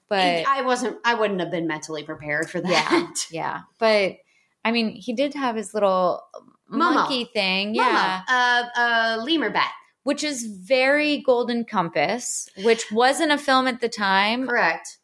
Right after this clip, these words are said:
Speaker 2: Did
Speaker 1: Uh,
Speaker 2: we make, we made Game of Thrones references. We made Neverending Story. Why do I feel like we also made, like, a couple of Star Wars references as well?
Speaker 1: There were definite, there was a Tatooine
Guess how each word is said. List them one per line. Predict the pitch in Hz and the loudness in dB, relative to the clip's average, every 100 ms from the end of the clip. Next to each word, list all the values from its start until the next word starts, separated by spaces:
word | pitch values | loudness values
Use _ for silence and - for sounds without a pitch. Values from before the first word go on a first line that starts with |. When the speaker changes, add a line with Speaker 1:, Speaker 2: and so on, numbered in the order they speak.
| _ _ _ - | _ _ _ 2
Speaker 2:
Did | |
Speaker 1:
Uh, | 208 196 523 539 539 508 359 | 6 6 4 0 0 0 0
Speaker 2:
we | 302 | 2
make, | 381 - 254 | 0 -2 -2
we | 277 | 2
made | 302 370 | 4 2
Game | 370 359 | 2 0
of | 381 | 0
Thrones | 269 226 | -2 -2
references. | 196 185 190 180 175 170 190 | 0 0 -2 -4 0 0 0
We | 214 | -4
made | 208 208 208 208 208 202 - | -2 0 0 0 -2 -6 -6
Neverending | 202 208 208 208 | -2 0 0 -4
Story. | 214 196 185 175 170 170 170 170 _ _ _ | -4 -2 0 0 0 0 -2 -6 _ _ _
Why | 202 247 | 0 2
do | |
I | 381 | 2
feel | 339 320 | 0 -2
like | 311 262 | 0 -2
we | 233 220 | -6 0
also | 190 202 220 | 0 2 0
made, | 196 190 | -2 0
like, | 185 180 | 0 0
a | - | -2
couple | 180 170 | -4 -4
of | 151 | -4
Star | 170 165 160 | -4 -2 0
Wars | 160 160 | -2 -2
references | 165 151 160 160 175 156 | -2 -2 -4 -6 -6 -6
as | 147 | -8
well? | 165 151 | -4 0
Speaker 1:
There | 240 240 | 2 2
were | 247 | 2
definite, | 226 233 247 208 | 2 0 0 0
there | 220 | 2
was | 220 208 | 2 -2
a | 190 | -6
Tatooine | 208 196 202 226 214 202 196 196 196 220 | 0 0 0 -4 -4 -4 -4 -4 -4 -4